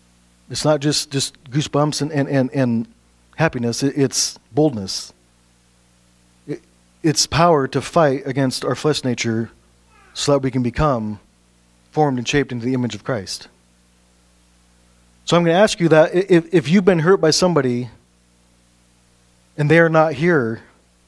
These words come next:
that you would come to the altar and forgive them, no matter who it is.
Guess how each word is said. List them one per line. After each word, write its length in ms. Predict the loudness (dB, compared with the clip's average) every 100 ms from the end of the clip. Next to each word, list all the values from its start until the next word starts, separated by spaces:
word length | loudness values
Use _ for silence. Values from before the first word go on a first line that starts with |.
| _ _ _ _ _ _ -6
that 220 | -4 0
you 80 | 0
would 160 | 0
come 160 | 0 0
to 40 |
the 100 | 2
altar 500 | 2 2 0 -6 -8 -12 _ _ _ _ _ _ _ _ _ _ _ _ _ _ _
and 140 | -4
forgive 300 | -2 -2 -2
them, 180 | -6 -16 -20 _ _ _ _ _ _ _ _ _ _ _ _ -4
no 100 | 0
matter 160 | 0
who 140 | 0 0
it 60 |
is. 400 | 0 -2 -8 -14